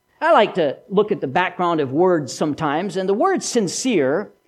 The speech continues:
comes to the English language from two Latin words, sine, which means without, and cera, which means wax. So literally, the word sincere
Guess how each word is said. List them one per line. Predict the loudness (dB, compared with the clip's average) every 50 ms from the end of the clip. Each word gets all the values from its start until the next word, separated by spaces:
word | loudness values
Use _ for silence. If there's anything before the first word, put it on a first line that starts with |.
| _ _ _ _ -2
comes | 0 2 2 2 2 0 -2 -4 -10 -8
to | -4 -2 0
the | 0 0 -2
English | -2 -2 0 2 2 2 0 0
language | 0 0 0 0 0 -2 -4 -4 -4
from | -4 -4 -4
two | -4 -2 0 2 2 2
Latin | 2 2 2 2 2 0 -2 -2 0
words, | 2 4 4 4 4 2 0 -2 -6 -12 -14 _ _ _ _
sine, | -12 -10 -6 -2 0 2 2 2 2 2 2 4 4 4
which | 2 2 0 0
means | 2 2 2 2 0 0
without, | 2 4 6 6 6 6 4 2 0 -6 -16 -20 _ _ _ -6
and | -4 -4 -4
cera, | -4 -6 -6 -2 0 2 4 6 6 4 4
which | 4 2 0 0 0 -2
means | 0 0 0 0 -2 -2 -6 -10 _ _ _ _
wax. | -6 0 2 4 4 4 2 -4 -10 -14 -14 -14 -14 -16
So | -6 0 2 2 2 2 0 -4 -12 _ _ -6
literally, | -2 2 2 4 4 4 4 4 4 2
the | 2 4
word | 4 4 2 2
sincere | 0 0 2 2 2 2 2 4 4 4 4 4 2 0 -4 -10